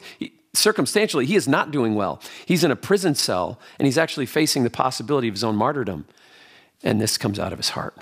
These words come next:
The gospel comes out of him in his suffering. Not only does our gospel work in the dark places,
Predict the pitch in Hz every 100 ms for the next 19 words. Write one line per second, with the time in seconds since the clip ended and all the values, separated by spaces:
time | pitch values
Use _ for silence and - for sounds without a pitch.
0 | - _ _ _ _ _ 120 - 135 127
1 | - 107 120 113 104 101 80 92 - 92
2 | 95 - - - 62 - _ _ _ _
3 | _ - - _ _ _ _ _ _ -
4 | 143 208 220 170 160 143 143 143 - 120
5 | 110 143 151 - 131 131 151 147 151 -
6 | 156 165 - 208